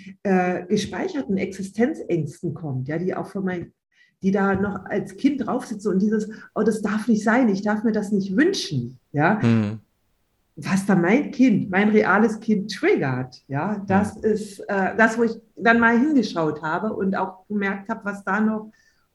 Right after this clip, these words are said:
Speaker 1: hochkommt. Und das sind
Speaker 2: Ja.
Speaker 1: so Themen, äh, wo das innere Kind, also die Arbeit mit dem inneren Kind uns helfen kann, auch im Umgang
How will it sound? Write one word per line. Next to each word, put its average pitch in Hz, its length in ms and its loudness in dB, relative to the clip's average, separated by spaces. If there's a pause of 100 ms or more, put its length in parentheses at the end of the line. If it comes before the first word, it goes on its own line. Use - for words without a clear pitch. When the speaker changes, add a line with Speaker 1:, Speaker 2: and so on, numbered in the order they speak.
Speaker 1:
hochkommt. 135 720 0 (240)
Und 170 180 -4
das 208 160 -2
sind 233 120 0
Speaker 2:
Ja. 214 80 0
Speaker 1:
so 233 120 2 (120)
Themen, 247 500 0 (420)
äh, 208 340 2 (220)
wo 220 100 4
das - 180 6
innere 214 380 2
Kind, 294 300 0
also 196 140 -4
die 208 120 0
Arbeit 220 340 2
mit 247 140 0
dem 240 120 -2
inneren 214 360 0
Kind 226 200 -2
uns 202 160 -2
helfen 233 380 -2
kann, 220 300 -2
auch 208 320 -2 (520)
im 214 180 6
Umgang 220 720 0